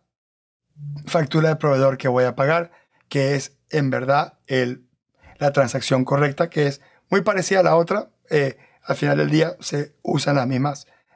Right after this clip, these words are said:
eh, opciones, pero vamos a suponer que el pago lo voy a hacer es el veinticinco de marzo, donde posiblemente pueda haber un cambio de tasa en ese momento y también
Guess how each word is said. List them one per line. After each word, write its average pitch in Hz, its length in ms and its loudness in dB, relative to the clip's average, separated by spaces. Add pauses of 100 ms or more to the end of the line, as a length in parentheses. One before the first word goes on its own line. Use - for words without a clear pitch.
eh, 135 300 -2
opciones, 151 580 -2 (400)
pero 190 320 2
vamos 165 240 0
a - 20 0
suponer 160 380 0
que 151 80 -2
el 127 80 0
pago 147 300 2
lo 147 100 2
voy 135 140 2
a 135 40 2
hacer 135 340 -4 (360)
es 143 360 0
el 135 120 -2
veinticinco 147 640 2
de 147 80 6
marzo, 120 480 -2 (420)
donde 143 460 0 (260)
posiblemente 151 720 0
pueda 135 260 2
haber 135 280 0 (400)
un 147 200 0
cambio 135 580 0
de 139 140 -4
tasa 143 500 -2 (300)
en 147 120 -2
ese 131 160 -2
momento 147 360 0
y 180 80 -8
también 135 520 0